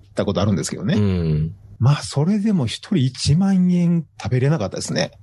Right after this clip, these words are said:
Speaker 1: まあ、あの、若くないんで、もうそんな量も食べれないんですけど。
Speaker 2: うん。
Speaker 1: うん。だから最近、昔ほら、あの、例えば、充電させてもらえませんか？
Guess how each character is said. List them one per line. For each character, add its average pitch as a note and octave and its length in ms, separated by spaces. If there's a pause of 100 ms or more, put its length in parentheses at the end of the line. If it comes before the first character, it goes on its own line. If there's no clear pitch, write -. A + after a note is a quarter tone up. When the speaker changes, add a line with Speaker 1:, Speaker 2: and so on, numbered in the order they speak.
Speaker 1:
ま B2 140
あ、 F#2+ 60
あ G#2 40
の、 G2+ 140
若 D#3 260
く D#3+ 100
な A#2+ 120
い A#2+ 80
ん G#2+ 60
で、 G2 80
も F#2 80
う - 20
そ C3+ 100
ん B2 40
な A#2 80
量 A#2 200
も A2+ 80
食 G#2+ 120
べ A#2 80
れ B2+ 80
な G2+ 100
い D#2+ 40
ん - 40
で - 80
す - 80
け E2 80
ど。 E2 300
Speaker 2:
う G2 140
ん。 D#2+ 880 (140)
Speaker 1:
う A2+ 80
ん。 F#2 420 (300)
だ D#3 80
か - 0
ら C3+ 80
最 A3 220
近、 G#3+ 360 (140)
昔 G3 280
ほ G#3+ 140
ら、 G2+ 240 (220)
あ C3 140
の、 B2 120
例 B2+ 220
え - 20
ば、 E2 500 (380)
充 E3+ 240
電 A3 140
さ F#3 120
せ - 100
て F#3 80
も F3 100
ら F3 60
え E3+ 40
ま E3+ 120
せ D#3 100
ん C3+ 80
か？ - 200